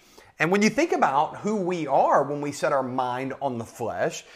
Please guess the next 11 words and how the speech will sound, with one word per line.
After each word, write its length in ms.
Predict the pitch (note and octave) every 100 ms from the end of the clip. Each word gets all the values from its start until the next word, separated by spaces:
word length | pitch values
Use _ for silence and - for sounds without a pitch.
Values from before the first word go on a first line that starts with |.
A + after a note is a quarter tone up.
| - - -
there 180 | E3+ G3
is 280 | F3 E3 -
a 320 | D#3+ E3+ D#3+ E3
litany 960 | E3+ F3 B3+ F#4+ - D3+ A2+ A2 D#3 D#3
of 340 | D#3 B2+ A2+
biblical 460 | G3+ A3 A#3+ G3+ E3+
passages 920 | - - A#3 B3 C#3+ G#2 A2 D3 D#3
that 120 | D#3+
explain 680 | E3+ - - E3 F#3 B3 C#4
to 200 | - D#3+
us 460 | A#2 A2 D3 D#3+